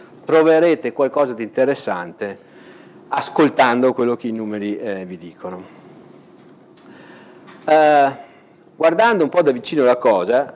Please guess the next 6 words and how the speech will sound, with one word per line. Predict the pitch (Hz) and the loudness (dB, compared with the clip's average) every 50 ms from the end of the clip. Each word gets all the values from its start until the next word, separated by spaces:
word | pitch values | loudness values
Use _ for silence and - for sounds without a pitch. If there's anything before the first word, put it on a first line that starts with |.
| - - | -18 -16
ehm, | 120 107 107 104 104 104 104 101 101 101 98 101 98 101 98 98 98 95 98 98 95 95 95 95 92 90 78 73 69 - - - _ _ _ _ _ _ _ _ - - - - - - - - - - - - - - - - _ _ - - - - - _ _ _ _ _ _ _ _ _ _ _ _ _ _ _ _ _ _ _ _ _ _ _ _ _ - - | -12 -10 -10 -10 -8 -10 -10 -10 -10 -10 -10 -10 -10 -12 -14 -14 -16 -16 -18 -20 -20 -20 -20 -20 -20 -20 -20 -20 -20 -20 -20 -20 _ _ _ _ _ _ _ _ -20 -20 -20 -20 -20 -20 -20 -20 -20 -20 -20 -20 -20 -20 -20 -20 _ _ -20 -20 -20 -20 -20 _ _ _ _ _ _ _ _ _ _ _ _ _ _ _ _ _ _ _ _ _ _ _ _ _ -20 -14
mi | 156 165 165 185 | -8 -2 -2 -2
sono | 170 - - 202 208 202 185 151 131 123 117 117 113 107 104 104 101 107 | -2 -2 0 2 4 4 4 4 4 2 2 0 0 0 -2 -2 -2 -2
accorto, | 110 110 - - 110 98 95 95 90 - - 123 127 - - - - | -4 -4 -4 -4 -4 -4 -4 -6 -8 -4 -4 -4 -4 -4 -10 -20 -20
o, | - 90 95 95 87 85 - - 82 85 - - | -20 -20 -18 -18 -20 -20 -18 -16 -16 -16 -16 -12
o, | - 127 110 107 | -10 -8 -8 -8